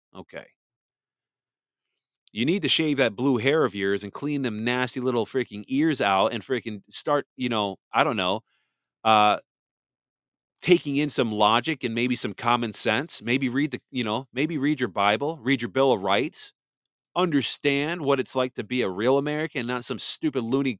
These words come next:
freaking communist. My gosh, I tell you what. So anyway, so back to the title of the show, We're All in Debt.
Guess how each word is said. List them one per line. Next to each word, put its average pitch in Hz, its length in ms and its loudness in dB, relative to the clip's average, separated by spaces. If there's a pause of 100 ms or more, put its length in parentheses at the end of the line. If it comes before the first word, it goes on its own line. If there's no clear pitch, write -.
(120)
freaking 117 220 -8
communist. 123 560 -4 (3750)
My - 160 -10
gosh, - 680 -10
I 113 80 -10
tell 98 220 -10
you 85 140 -12
what. 80 220 -12 (560)
So - 200 0
anyway, 113 520 4 (480)
so 170 540 10 (960)
back 196 220 4
to 214 100 -8
the 165 80 -4
title 196 240 2
of 151 80 2
the 135 40 2
show, 143 220 2
We're 165 260 4
All 160 280 4
in 120 160 -2
Debt. 101 260 -4